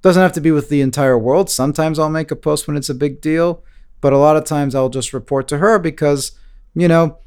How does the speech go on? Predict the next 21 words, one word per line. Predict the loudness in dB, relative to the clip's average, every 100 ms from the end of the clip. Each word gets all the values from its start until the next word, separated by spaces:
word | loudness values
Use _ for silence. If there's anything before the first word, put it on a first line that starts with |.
| -20 _
that's | -2 0
just | 0 -2 -4 -6
how | 2 4
our | 4
relationship | 2 0 -2 -4 -8 -6
rolls. | -4 -2
I, | -2 -4 -4
I | -6
do | -4 -6
kind | -4 -4
of, | -2
like, | -4 -6
relay | -4 -4 -2 -4
to | -4
her | -4 -4
what | -2 -4
goes | -4 -2
on | -2
with | -4 -6
my | -6
day. | 0 0 0